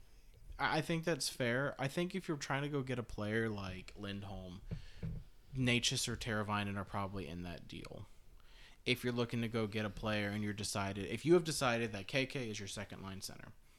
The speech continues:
that means you don't have to worry about it. So you're gonna go get a winger. So at that point, you probably, your shift focuses to Toronto,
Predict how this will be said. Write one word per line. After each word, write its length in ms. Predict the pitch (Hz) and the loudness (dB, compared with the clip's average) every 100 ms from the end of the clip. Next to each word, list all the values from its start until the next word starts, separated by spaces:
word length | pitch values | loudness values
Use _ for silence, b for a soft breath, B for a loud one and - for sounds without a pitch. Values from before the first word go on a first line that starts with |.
| - | -10
that 120 | 101 107 | -4 -2
means 180 | 104 | -2
you 60 | 110 | -2
don't 160 | 127 127 | -2 -2
have 140 | 127 | -4
to 80 | 110 | -6
worry 300 | 107 98 92 | -6 -4 -4
about 300 | 95 92 90 | -6 -8 -8
it. 120 | - - - - - - - - | -10 -12 -18 -20 -20 -20 -20 -10
So 140 | - | -6
you're 120 | 110 | -4
gonna 140 | 110 110 | -2 -4
go 120 | 104 | -4
get 140 | 95 | -6
a 40 | 90 | -6
winger. 380 | 110 110 73 - - - - b b b b - | -4 -4 -6 -12 -14 -14 -14 b b b b -8
So 140 | - | 0
at 40 | 135 | 4
that 200 | 175 156 | 4 4
point, 200 | 131 120 | 2 2
you 60 | |
probably, 260 | 110 113 107 | 2 0 2
your 80 | 104 | 0
shift 280 | - 113 - | 0 0 -2
focuses 520 | - 101 98 - 92 | -4 -2 -2 -4 -4
to 100 | - | -4
Toronto, 640 | 98 104 101 92 - - | -4 -4 -4 -4 -6 -10